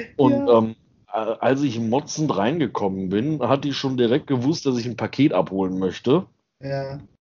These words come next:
Speaker 1: Und, äh, da sagte die, „Geben Sie mir mal Ihre Benachrichtigungskarte.“ Der Post-, der, sag ich, „Der Paketzusteller war zu faul, mir die in den Briefkasten zu werfen.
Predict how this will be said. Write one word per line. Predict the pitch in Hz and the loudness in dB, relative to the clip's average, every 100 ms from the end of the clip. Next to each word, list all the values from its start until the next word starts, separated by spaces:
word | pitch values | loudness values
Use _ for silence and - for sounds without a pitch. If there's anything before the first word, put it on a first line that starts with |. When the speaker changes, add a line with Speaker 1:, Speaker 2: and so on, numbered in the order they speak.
| - | -2
Speaker 1:
Und, | 123 117 113 | 2 2 4
äh, | 123 117 | 4 6
da | 117 | 4
sagte | 107 139 - 127 | 4 -2 0 -4
die, | 104 | -2
„Geben | 95 135 147 | -2 -2 0
Sie | 147 | -4
mir | 143 | -4
mal | 135 123 113 | -2 -2 -2
Ihre | 120 120 | -2 2
Benachrichtigungskarte.“ | 113 107 113 139 127 107 92 87 - 98 90 85 80 _ _ _ - | 2 0 -2 -4 -6 -6 -4 -6 -4 0 0 0 -10 _ _ _ 0
Der | 135 127 | 4 4
Post-, | 110 151 151 | 6 4 4
der, | - 117 127 | -8 2 4
sag | 117 135 | 4 0
ich, | - | 4
„Der | 131 | 0
Paketzusteller | - 139 151 165 - 160 156 151 143 | 2 -2 0 0 0 0 4 6 6
war | 139 - | 4 0
zu | 147 | -8
faul, | 123 - 131 139 160 | -8 0 4 6 4
mir | 175 | 2
die | 156 143 | 0 -2
in | 170 | -2
den | 139 131 | -2 -2
Briefkasten | 127 165 - 160 - 160 | -2 -4 -2 -2 -2 -8
zu | - 110 | -2 2
werfen. | 98 98 98 95 | 4 4 2 -10